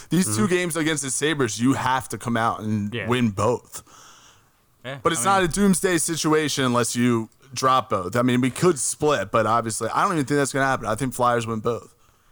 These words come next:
Speaker 2: Me too. I th-, I definitely think they get at least, like, three points out of it. If they lose, maybe they'll lose in, like, O T on, on some shit in one of the games. But
Speaker 3: I'm,
Speaker 2: but
Speaker 3: I'm
Speaker 2: but
Speaker 3: sorry. No, go ahead.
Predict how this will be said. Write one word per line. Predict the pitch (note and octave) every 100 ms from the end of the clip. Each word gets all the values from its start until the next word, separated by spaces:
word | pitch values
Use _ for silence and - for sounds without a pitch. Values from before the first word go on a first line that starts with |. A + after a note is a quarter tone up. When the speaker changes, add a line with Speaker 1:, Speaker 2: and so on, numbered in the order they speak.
| _ _ C3
Speaker 2:
Me | A#2+
too. | - B2+ G#2+ - - -
I | C3
th-, | F3 D3
I | C#3+
definitely | F3 F#3
think | F3 D#3+
they | C#3
get | C#3+
at | C3
least, | C#3 B2+
like, | A2
three | G#2+ A#2+
points | - G#2 G2
out | G#2+ G#2
of | G#2+
it. |
If | G#2+
they | C3
lose, | C3 C#3+ B2
maybe | A#2+ B2
they'll | A#2
lose | A#2 A#2
in, | A#2+
like, | A#2 A2 -
O | A2+
T | A2+ - G#2+ G#2 G2+ - - - - -
on, | B2 A#2
on | A2 A2+
some | - A2
shit | - A2+ G#2+
in |
one | A2 G#2+
of | G#2+
the | A2
games. | A2 A2 A2
But | A2+ A2+ - -
Speaker 3:
I'm, | E3+ F#3+
Speaker 2:
but | D3 D3 C#3+ - _ _ -
Speaker 3:
I'm | B2+
Speaker 2:
but |
Speaker 3:
sorry. | B2 G#2 - -
No, | A#2+ A2
go | G#2+
ahead. | G2